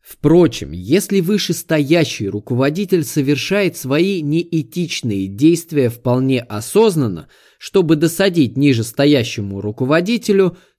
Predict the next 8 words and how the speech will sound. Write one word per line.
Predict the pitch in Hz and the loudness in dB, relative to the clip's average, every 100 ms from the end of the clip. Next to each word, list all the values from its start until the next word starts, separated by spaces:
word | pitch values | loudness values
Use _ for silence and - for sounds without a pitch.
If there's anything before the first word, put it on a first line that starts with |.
| _ | _
то | 180 220 | -2 -2
тогда | 226 180 139 143 | -2 -2 0 0
манипулятор | 156 170 170 170 180 120 110 143 156 - | 2 0 -2 -2 0 0 -2 -6 -8 -6
он. | 156 127 120 120 _ _ _ _ _ _ _ _ | 0 2 2 -4 _ _ _ _ _ _ _ _
Приём | - 120 127 214 220 196 - _ _ _ _ | -2 0 2 2 2 -2 -10 _ _ _ _
«цыганочка | - 180 147 151 151 - - 139 139 | -4 2 4 4 2 -2 -2 -2 -4
с | - 135 | -12 -2
выходом». | 160 220 135 98 78 - | 0 2 0 -4 -6 -16